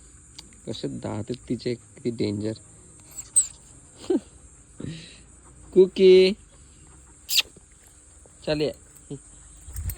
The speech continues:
बरोबरच, पुढे, पुढे, पुढे, पुढे. खूप, खूप मस्ती. कुकी. कुकी.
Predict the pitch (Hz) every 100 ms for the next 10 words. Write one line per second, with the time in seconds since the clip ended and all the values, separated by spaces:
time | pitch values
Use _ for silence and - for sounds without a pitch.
0 | - - - 139 160 156 131 113 - 156
1 | 170 131 101 147 165 147 - - - -
2 | - - - - - - - - - -
3 | - - - - - - - - - -
4 | - - - - - - - - - -
5 | - - - - 170 175 - - 170 165
6 | 143 - - - - - - - - -
7 | - - - - - - - - - -
8 | 508 494 - 440 - - - - - -
9 | - - - - - - - - - -
10 | - - - - - - 143 - 226 403
11 | - - - - - - - - - -
12 | - - - 185 190 185 185